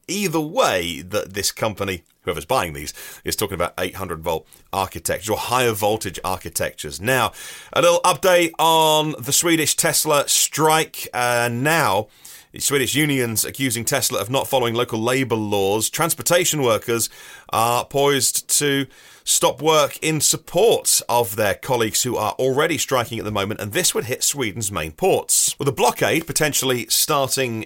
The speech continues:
in four days' time on November seventh, could impact Tesla's supply chain in the region. The Swedish Transport Workers Union, uh, backs fifty-seven thousand transport sector employees, and they are spearheading the blockade. Well, Tesla's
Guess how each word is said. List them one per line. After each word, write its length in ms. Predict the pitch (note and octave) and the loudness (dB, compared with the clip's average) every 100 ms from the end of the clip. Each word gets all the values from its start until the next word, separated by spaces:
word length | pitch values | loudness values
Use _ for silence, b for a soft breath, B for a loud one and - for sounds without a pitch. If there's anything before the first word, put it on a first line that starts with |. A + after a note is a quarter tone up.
| - | -6
in 320 | A2 G#2+ G2 | -4 -4 -6
four 260 | - E3+ F3+ | -4 0 2
days' 160 | C#3 | 2
time 300 | - G#2+ C3+ | 0 -2 0
on 60 | B2+ | 0
November 280 | A2+ G#2+ F#2+ | 0 0 0
seventh, 640 | - A#2 G2 - - - | 0 -2 -4 -12 -18 -6
could 240 | - F3+ - | 0 0 2
impact 420 | F#3+ E3+ D#3 - | -2 0 -2 2
Tesla's 380 | D3 - C3 - | 0 2 0 0
supply 300 | - D#3 D#3+ | -2 0 0
chain 440 | - C3+ A2+ G#2 | 2 2 0 -2
in 320 | - G#2 F#2 E2+ | -2 -2 -2 -8
the 200 | G2 G2+ | -8 -6
region. 500 | A2 F#3 G3+ C3+ F#2 | -2 -2 2 0 0
The 80 | F2 | 0
Swedish 580 | - G3 A3 G3 - | 0 0 0 0 -2
Transport 640 | - F3+ F3+ - E3 D#3 - | -2 -2 0 0 0 0 -2
Workers 500 | B2 D#3 D3 D3+ A2+ | 0 2 2 -2 -4
Union, 500 | F#2+ C3+ E3+ A#2+ E2+ - B B B B - | -2 0 0 0 -2 -6 B B B B -6
uh, 200 | D#2 E2 | -2 -2
backs 340 | C#2+ G#2+ - | 0 -2 0
fifty-seven 480 | - - - C3+ A2 | -6 -2 0 0 -2
thousand 560 | - C3+ C3 B2+ G2+ F2 | -2 0 2 2 0 -2
transport 460 | A#2 G#2 G2+ E2 | -2 0 -2 0
sector 340 | - G#2+ - G#2+ | 0 0 -2 -6
employees, 480 | F2+ G2+ G2 F2+ - B B | -2 0 0 0 -6 B B
and 160 | F2+ | -4
they 240 | F#2 G#2 F#2+ | 0 0 -2
are 160 | - F2+ | -4 0
spearheading 560 | - - B2+ F#2 D#2+ D#2+ | 0 2 0 0 -4 -6
the 60 | |
blockade. 600 | D2+ F#2 - C#3 E2+ C#2+ C2+ - _ | -4 -4 2 2 2 -4 -12 -14 _
Well, 80 | A#2+ | -4
Tesla's 380 | - A#3+ G3+ F3 | 0 2 2 2